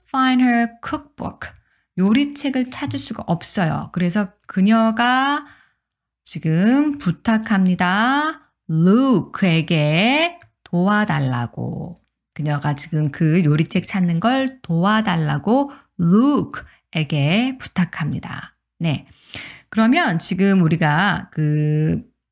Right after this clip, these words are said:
어, 딕테이션, 받아쓰기를 하실 건데요. 받아쓰기에 들어갈 이 공통된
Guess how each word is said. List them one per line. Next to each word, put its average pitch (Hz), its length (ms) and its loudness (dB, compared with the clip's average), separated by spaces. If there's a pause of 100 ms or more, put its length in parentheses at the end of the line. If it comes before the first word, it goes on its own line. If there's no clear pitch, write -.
(200)
어, - 260 -6
딕테이션, 185 680 0
받아쓰기를 240 680 0
하실 220 260 0
건데요. 180 580 0 (340)
받아쓰기에 214 1080 0 (240)
들어갈 202 680 0
이 160 300 0
공통된 208 920 4